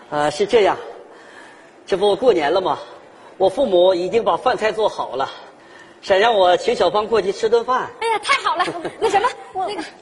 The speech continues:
Speaker 2: 不，不懂事儿呢，人家都来请你了，咋能不去呢？孩子，快走吧。
Speaker 1: 谢谢伯母。
Speaker 2: 哎，去吧，去吧，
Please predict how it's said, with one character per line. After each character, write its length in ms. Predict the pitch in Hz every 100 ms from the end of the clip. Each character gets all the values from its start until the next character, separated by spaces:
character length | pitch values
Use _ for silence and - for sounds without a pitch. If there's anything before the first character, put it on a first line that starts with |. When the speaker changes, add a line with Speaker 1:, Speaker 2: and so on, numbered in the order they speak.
| - - -
Speaker 2:
不， 80 | 359
不 1400 | - 370 269 - 247 262 269 302 - 370 - - 339 320
懂 120 | 392
事 100 | -
儿 40 | 285
呢， 60 |
人 120 | 269
家 60 | 370 -
都 60 | 494
来 100 | 539
请 200 | - 370 466
你 60 |
了， 100 | 370
咋 100 | 370
能 140 | 254 427
不 100 | 415
去 180 | - 453
呢？ 100 | - - -
孩 140 | 311 370
子， 80 |
快 100 | 415
走 140 | 370 330
吧。 120 | 403 - - -
Speaker 1:
谢 160 | 202
谢 100 | 156
伯 120 | 151
母。 120 | 156 131 -
Speaker 2:
哎， 320 | - 370 359 359
去 140 | 440
吧， 140 | 392
去 120 | 415
吧， 120 | 427